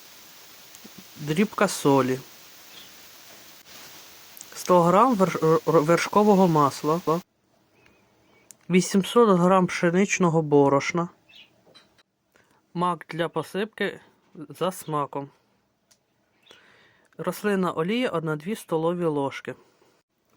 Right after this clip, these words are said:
Спочатку в, в посуду наливаємо чотириста мілілітрів молока,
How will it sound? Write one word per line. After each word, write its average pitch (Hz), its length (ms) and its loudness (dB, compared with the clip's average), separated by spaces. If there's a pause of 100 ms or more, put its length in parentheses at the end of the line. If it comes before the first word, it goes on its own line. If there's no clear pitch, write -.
Спочатку 226 600 0
в, 170 460 0
в 180 40 6
посуду 208 380 0
наливаємо 208 800 4
чотириста - 420 -2
мілілітрів 185 420 2
молока, 185 560 2